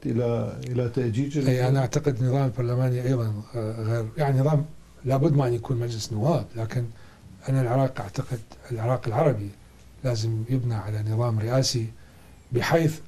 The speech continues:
Speaker 2: ري-، رئاسة واحد ما يوصل إلى منصب رئاسة الجمهورية بدون ما يحصل على،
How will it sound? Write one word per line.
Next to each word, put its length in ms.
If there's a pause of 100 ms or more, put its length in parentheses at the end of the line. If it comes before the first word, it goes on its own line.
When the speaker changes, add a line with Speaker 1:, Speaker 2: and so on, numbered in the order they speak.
(140)
Speaker 2:
ري-، 260
رئاسة 420 (360)
واحد 280
ما 80
يوصل 280
إلى 220
منصب 300
رئاسة 280
الجمهورية 500 (600)
بدون 320
ما 80
يحصل 480
على، 340